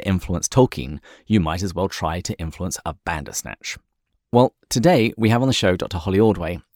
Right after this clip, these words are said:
and in her new book, she asks us to reevaluate some other narratives surrounding the creator of The Lord of the Rings.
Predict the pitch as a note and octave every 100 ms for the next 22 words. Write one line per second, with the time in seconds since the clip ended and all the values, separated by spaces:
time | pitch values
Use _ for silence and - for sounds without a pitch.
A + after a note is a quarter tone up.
0 | - G#2 G#2+ - F3 F#3 A#2 F#2+ F2 -
1 | - - A#2+ C3+ F3 - A#2 G#2+ - G#2+
2 | G#2 A2+ G2+ F#2+ F2+ F#2+ - - A#2 A#2+
3 | F3 C#3+ E2 E2+ E2 D2+ - F2+ - -
4 | - F2+ G2 F#2+ F#2 G#2 G#2 G2+ F#2+ D#2+
5 | E2 F#2+ - F#2+ G#2 F2 E2 - F#2 D3
6 | F2+ - -